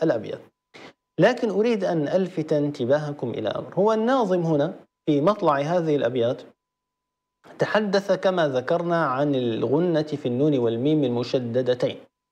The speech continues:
ثم انتقل إلى أحكام الميم الساكنة، قال: "وأخفياً،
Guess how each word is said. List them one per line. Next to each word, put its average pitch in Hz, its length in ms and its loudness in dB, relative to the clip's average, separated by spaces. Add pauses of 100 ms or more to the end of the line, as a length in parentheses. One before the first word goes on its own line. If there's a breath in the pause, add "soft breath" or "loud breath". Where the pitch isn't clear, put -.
(320 loud breath)
ثم 190 200 2
انتقل 185 420 0
إلى 143 280 0
أحكام 160 440 -2
الميم 131 280 0
الساكنة، - 560 -4 (680)
قال: 208 280 4
"وأخفياً، 160 840 0